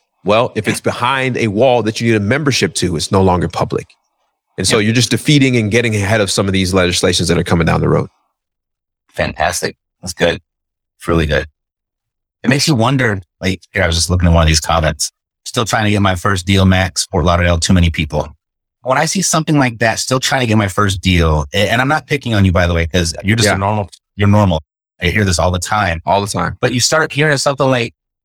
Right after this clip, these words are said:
Speaker 2: Town Square, and there's a bunch of other outlets that do disposition. It's like,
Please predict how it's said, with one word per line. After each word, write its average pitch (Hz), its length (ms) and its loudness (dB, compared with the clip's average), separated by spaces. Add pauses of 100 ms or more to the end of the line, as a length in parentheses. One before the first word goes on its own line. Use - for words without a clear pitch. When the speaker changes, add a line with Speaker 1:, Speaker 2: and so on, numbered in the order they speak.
(100)
Speaker 2:
Town 139 260 0
Square, 127 440 0
and 120 100 -2
there's 101 120 -2
a 95 60 0
bunch 131 260 0
of 120 80 0
other 120 280 2
outlets 107 440 0
that 95 200 -2
do 98 120 -2
disposition. 98 800 0
It's 92 140 0
like, 98 220 0